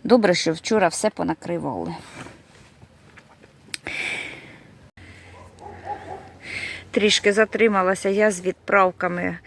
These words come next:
У зв'язку з тим, що не було інтернету, я не могла з людьми зв'язатися.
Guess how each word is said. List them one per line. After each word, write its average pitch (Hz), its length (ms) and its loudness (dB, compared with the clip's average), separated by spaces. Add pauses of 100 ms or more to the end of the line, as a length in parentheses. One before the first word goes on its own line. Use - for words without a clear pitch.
(1500)
У 233 80 8
зв'язку 285 420 4
з - 80 -2
тим, 277 240 4
що 233 160 0
не 220 100 2
було 226 300 2
інтернету, 285 840 2 (760)
я 202 260 4
не 196 140 0
могла 190 440 2
з - 160 -8
людьми 175 320 -2
зв'язатися. 269 800 0